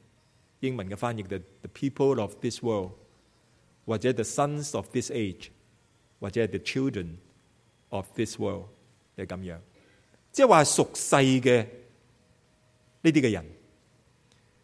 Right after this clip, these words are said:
喺新約嘅裏邊呢，《使徒行傳》裏邊呢，有一個嘅人物叫做巴拿巴。巴拿巴嘅意思呢，就係 son of encouragement，即係話呢，勸慰之子咁解。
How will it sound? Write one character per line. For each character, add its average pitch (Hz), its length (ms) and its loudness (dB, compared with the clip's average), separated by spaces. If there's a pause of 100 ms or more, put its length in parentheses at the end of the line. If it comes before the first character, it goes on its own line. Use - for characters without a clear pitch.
(200)
喺 208 80 4
新 233 200 2
約 190 100 4
嘅 170 100 2
裏 151 160 6
邊 135 140 2
呢， 147 240 4
《使 151 120 -6
徒 147 80 -2
行 107 240 -4
傳》 135 240 -2
裏 127 100 4
邊 110 120 -4
呢， 123 180 0
有 110 160 0
一 123 40 -2
個 117 140 -4
嘅 101 140 -2
人 90 160 -6
物 101 180 -2 (120)
叫 117 120 -2
做 98 140 -4
巴 120 180 -4
拿 87 140 -8
巴。 117 380 -8 (1900)
巴 139 140 4
拿 101 120 2
巴 123 180 2
嘅 113 100 2
意 107 140 -4
思 127 240 -2
呢， 127 140 -2
就 110 120 -4
係 92 360 -4 (400)
son 131 360 -2 (600)
of 104 280 -4
encouragement， 101 760 -4 (720)
即 156 100 2
係 135 80 8
話 104 140 2
呢， 131 180 -2 (300)
勸 110 320 -2
慰 107 260 0
之 113 220 -6
子 101 160 -10
咁 95 200 -10
解。 87 280 -14